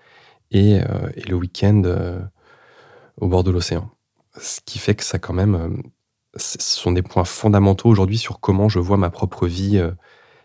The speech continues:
personnelle, professionnelle, familiale, quel rythme me,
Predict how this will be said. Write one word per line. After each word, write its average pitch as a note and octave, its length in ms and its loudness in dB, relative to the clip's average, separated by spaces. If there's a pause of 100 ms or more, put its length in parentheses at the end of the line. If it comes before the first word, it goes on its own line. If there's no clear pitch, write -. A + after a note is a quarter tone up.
(160)
personnelle, F#2+ 540 2
professionnelle, F2+ 800 -2
familiale, F2 760 -2 (720)
quel F2 200 2
rythme F#2+ 460 2
me, E2+ 440 0